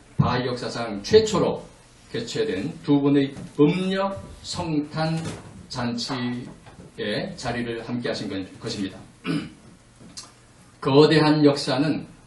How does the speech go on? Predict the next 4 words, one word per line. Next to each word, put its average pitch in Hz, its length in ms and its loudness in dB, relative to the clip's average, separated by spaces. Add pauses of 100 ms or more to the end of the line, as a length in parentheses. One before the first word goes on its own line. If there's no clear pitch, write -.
(140)
화려하고도 131 880 -2
요란하게 139 500 2
전개가 120 360 -4
됩니다. 98 420 -6